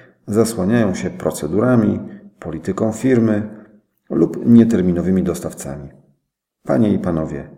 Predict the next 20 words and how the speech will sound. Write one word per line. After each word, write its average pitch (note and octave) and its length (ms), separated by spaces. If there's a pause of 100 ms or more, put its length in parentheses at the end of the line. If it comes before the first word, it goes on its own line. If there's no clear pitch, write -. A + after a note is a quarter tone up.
(180)
dajcie F#2 440
sobie D2 320
z - 60
tym D2 180
spokój. C2 480 (680)
Przestańcie A#2+ 540
postępować G2+ 640
jak F2 260 (120)
nic G2 340
nie F#2+ 120
mogę F#2 240
urzędnicy. D#2+ 760 (760)
Przyjmijcie G#2 580
odpowiedzialność, G2 1120
szczerze G#2 340
przeproście A2 760 (480)
i - 60
zapowiedzcie A2 580
plan F2 300
naprawczy. - 580